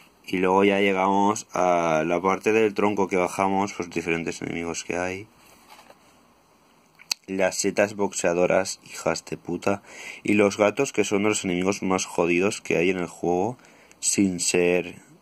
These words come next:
y los trends. Demonic Foliage. Demonic Foliage.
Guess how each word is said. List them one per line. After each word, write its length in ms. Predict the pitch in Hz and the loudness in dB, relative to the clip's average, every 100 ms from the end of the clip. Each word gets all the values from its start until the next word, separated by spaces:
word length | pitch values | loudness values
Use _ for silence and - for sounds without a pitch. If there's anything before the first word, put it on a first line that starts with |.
| - | -10
y 60 | 92 | -4
los 280 | 82 - | -2 -4
trends. 540 | - 87 85 80 - - _ _ _ _ _ _ _ _ _ _ | -6 -4 -4 -8 -14 -18 _ _ _ _ _ _ _ _ _ _
Demonic 520 | 107 104 92 95 113 - | -4 -2 -2 -2 -4 -2
Foliage. 580 | 92 85 73 - - - _ _ _ _ _ _ _ _ _ _ _ _ _ _ _ _ _ _ _ _ _ _ _ _ _ _ _ _ _ - | 0 0 -4 -8 -12 -16 _ _ _ _ _ _ _ _ _ _ _ _ _ _ _ _ _ _ _ _ _ _ _ _ _ _ _ _ _ -20
Demonic 600 | 104 104 98 104 117 - | 0 0 2 -2 -4 -8
Foliage. 840 | - 104 107 117 135 160 - - | -2 0 0 -2 -4 -6 -10 -18